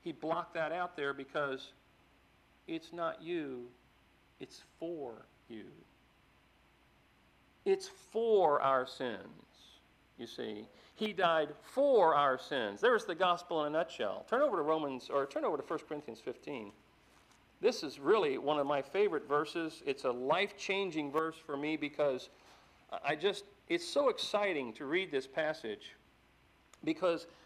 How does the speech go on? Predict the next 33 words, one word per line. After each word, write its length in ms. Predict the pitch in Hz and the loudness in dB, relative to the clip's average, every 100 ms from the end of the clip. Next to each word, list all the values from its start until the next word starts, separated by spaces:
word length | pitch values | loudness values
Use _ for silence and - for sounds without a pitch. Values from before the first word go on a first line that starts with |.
| - | 4
what 200 | 208 214 | 4 4
you 80 | |
see 260 | 185 - 185 | -6 -2 0
is 140 | 143 - | 0 -4
Paul, 680 | - 202 190 190 190 185 185 - _ | -2 2 4 6 4 2 -4 -20 _
through 120 | - 160 | -6 0
the 200 | 143 - - | 0 0 -8
inspiration 540 | 185 190 - 180 175 175 | -8 -8 -4 -2 -2 -4
of 60 | |
the 60 | 156 | -6
Holy 200 | 170 165 | -4 -6
Spirit, 380 | - - 170 160 | -8 -4 -2 -2
encapsulating 760 | 135 - 165 - 175 160 156 143 | -4 -4 -4 -4 -6 -4 -4 -6
the 80 | |
gospel 560 | 135 147 147 - 143 131 - _ | -4 -4 -4 -8 -10 -10 -16 _
into 240 | 139 143 120 | -12 -6 -6
a 40 | |
very, 340 | 110 143 147 | -4 -2 -2
very 300 | 135 135 131 | -2 -4 -6
short 520 | 123 - 135 123 120 - - _ - | -8 -8 0 2 0 -6 -20 _ -8
little 180 | 123 117 | -6 -4
message, 400 | 113 110 - - | -6 -8 -12 -12
which 140 | 120 | -2
I 100 | 131 | 0
like 300 | 131 139 - - _ | 2 0 -2 -14 _
him 160 | 139 120 | -14 -10
doing. 160 | 127 | -10
Romans 300 | 127 185 156 | -2 -2 -2
five 300 | - 156 139 | -4 -4 -2
does 120 | 120 117 | -6 -12
the 80 | |
same 220 | 113 120 107 | -12 -12 -10
thing. 240 | 117 101 | -12 -14